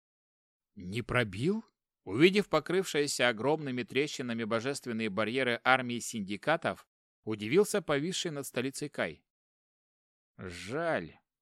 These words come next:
но сжать ложные кары еще сильнее у меня не выйдет, а если использую больше силы, то городу придет конец". Вспомнил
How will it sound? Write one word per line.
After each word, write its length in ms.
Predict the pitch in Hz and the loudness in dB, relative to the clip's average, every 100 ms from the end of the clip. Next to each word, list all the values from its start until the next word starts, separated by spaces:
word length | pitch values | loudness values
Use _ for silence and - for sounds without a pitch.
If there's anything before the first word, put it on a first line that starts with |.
| _ | _
но 180 | 98 113 | -6 -4
сжать 360 | 104 127 185 151 | -2 -2 -2 0
ложные 360 | 156 143 143 | -2 -4 -8
кары 300 | 131 151 151 | -2 0 2
еще 300 | 143 135 139 | 0 -2 -6
сильнее 480 | 127 - 127 143 143 | -6 -6 -6 -4 -4
у 60 | 135 | -4
меня 200 | 135 135 | -6 -8
не 140 | 151 | -6
выйдет, 440 | 180 131 87 - _ _ | -4 -4 -6 -12 _ _
а 100 | - | -8
если 280 | 101 110 110 | -6 -4 -4
использую 520 | 104 127 120 104 110 | -4 -2 -2 0 -2
больше 360 | 98 104 - 95 | -2 -4 -4 -8
силы, 540 | - 143 165 156 143 _ _ | -6 -2 -2 -2 -4 _ _
то 140 | - 113 | -6 -6
городу 460 | 113 131 131 131 | -2 -2 -2 -4
придет 420 | 123 131 127 127 | -4 -6 -4 -8
конец". 720 | - 139 139 143 107 - - - _ _ _ _ | -8 -12 -10 -8 -8 -10 -18 -20 _ _ _ _
Вспомнил 540 | - - 143 139 135 | -6 4 4 4 0